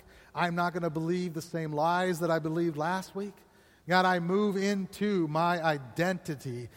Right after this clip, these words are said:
in you today. And I walk in that identity through my agreement and my declarations this week to come.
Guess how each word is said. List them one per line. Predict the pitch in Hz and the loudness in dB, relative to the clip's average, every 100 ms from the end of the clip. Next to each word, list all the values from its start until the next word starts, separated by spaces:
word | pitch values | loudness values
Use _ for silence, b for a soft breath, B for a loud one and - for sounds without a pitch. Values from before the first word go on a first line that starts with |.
| B 156 | B -6
in | 151 151 | -4 -2
you | 165 139 120 - | 0 0 -4 -8
today. | 127 120 117 - - - b b b b | -10 -8 -12 -16 -20 -20 b b b b
And | 151 | 0
I | 175 185 151 135 | 2 2 0 -4
walk | 160 226 208 185 - 156 | 4 6 6 2 -6 -8
in | 147 143 | -6 -2
that | 139 | -2
identity | 135 131 135 170 180 180 180 - B B _ | -2 -4 -4 -4 -4 -8 -10 -16 B B _
through | 151 151 | -4 -4
my | 135 127 | -4 -6
agreement | 123 123 151 175 185 190 - 135 | -8 -6 -6 -4 -4 -6 -8 -12
and | 123 | -8
my | 123 | -8
declarations | 123 139 - 127 131 143 - 151 143 - | -6 -8 -8 -6 -6 -8 -10 -14 -16 -12
this | 127 - | -12 -10
week | 123 110 | -12 -12
to | 127 | -20
come. | - 131 | -20 -20